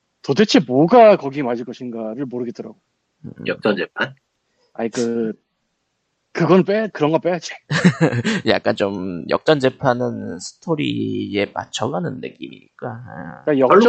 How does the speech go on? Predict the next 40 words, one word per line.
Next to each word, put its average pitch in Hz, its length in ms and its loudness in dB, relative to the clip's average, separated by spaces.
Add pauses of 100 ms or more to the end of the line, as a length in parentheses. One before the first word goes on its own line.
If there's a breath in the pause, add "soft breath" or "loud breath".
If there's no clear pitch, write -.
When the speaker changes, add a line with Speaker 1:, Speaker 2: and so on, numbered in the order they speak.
Speaker 3:
홈즈 226 120 6
Speaker 1:
역전재판이 214 360 6
Speaker 3:
시리즈, 117 640 6 (400)
셜록 214 320 4
홈즈 185 160 4
시리즈가 143 380 4
있긴 90 200 -6
하죠. 101 340 -10 (220)
근데 - 140 -2
안 175 100 4
해봤어요. - 540 -2 (800)
그 104 120 4
추리 160 300 -8
게임은 123 320 4
맞나? - 300 2
Speaker 1:
그게 196 100 -4
문제예요. 202 360 -10 (960)
그 - 100 -12
프로그여즈에서 202 760 4
계속 156 260 -6
내는 139 340 -4
셜록 185 280 -12
홈즈 180 140 -10
시리즈 160 340 -4
저도 135 220 -12
몇 120 140 -4
개 151 120 -4
갖고 131 240 -6
있는데, 127 500 -2 (1200)
이게 156 120 -2
해보면 175 240 -2
추리 202 180 -2
게임일지를 185 640 6
잘 151 160 4
모르겠다가 131 520 2
하나 131 160 2
있고, 135 120 -6
또 143 160 -6
애거서 147 300 0
크리스티 214 420 -2